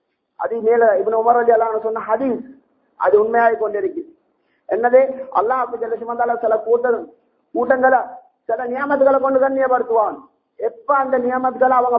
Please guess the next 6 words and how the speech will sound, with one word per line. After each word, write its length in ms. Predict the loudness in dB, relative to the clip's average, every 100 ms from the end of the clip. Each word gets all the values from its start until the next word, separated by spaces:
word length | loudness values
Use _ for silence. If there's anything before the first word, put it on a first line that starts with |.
| 2
பாவிப்பாங்களோ 720 | 4 4 4 2 4 4 4 2 -2 -14 _ -14
அல்லாஹ் 380 | -2 0 2 0 -2 -4
ஜல்ல 200 | -4 -6
ஷானஹு 320 | -6 -4 -4
வ 80 | -2
தஆலா 300 | 0 2